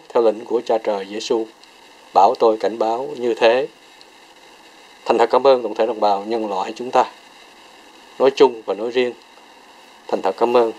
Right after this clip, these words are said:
toàn thể đồng bào Việt Nam thân thương quý mến của chúng ta ở khắp năm châu.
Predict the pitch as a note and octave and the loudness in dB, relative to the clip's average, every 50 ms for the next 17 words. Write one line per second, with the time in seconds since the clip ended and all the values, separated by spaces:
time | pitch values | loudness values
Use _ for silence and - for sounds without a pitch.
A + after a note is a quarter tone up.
0 | - - - G2 F#2+ A2 A2+ A#2 G#2+ G2+ G#2 G2+ F#2+ F#2 G#2 G2+ G2 - G2+ A2 | -14 -6 -6 -2 0 0 0 0 0 0 2 2 2 0 -2 -10 -12 -8 -4 -2
1 | A2 A2 G#2 F#2+ - - - - - - A2 A2 - B2+ A2+ G#2+ G#2 A#2 A#2+ A#2 | -2 -2 -2 -6 -14 -20 -20 -8 -4 -2 -2 0 2 0 0 0 0 -2 -2 -2
2 | A#2+ B2 B2+ C3+ C#3 - A2 A2 A#2 A#2 B2+ A#2+ A#2 A2 - - - - - - | -4 -6 -6 -8 -6 -4 -6 -6 -6 -8 -4 -2 -2 -2 -2 -6 -16 -20 -20 -20
3 | - - - - - - - - - - - - - - A#2 G#2+ A2 A2 B2 C#3+ | -20 -20 -20 -20 -20 -16 -14 -12 -12 -10 -8 -10 -4 -2 -2 -2 0 4 6 6
4 | D#3 - | 6 4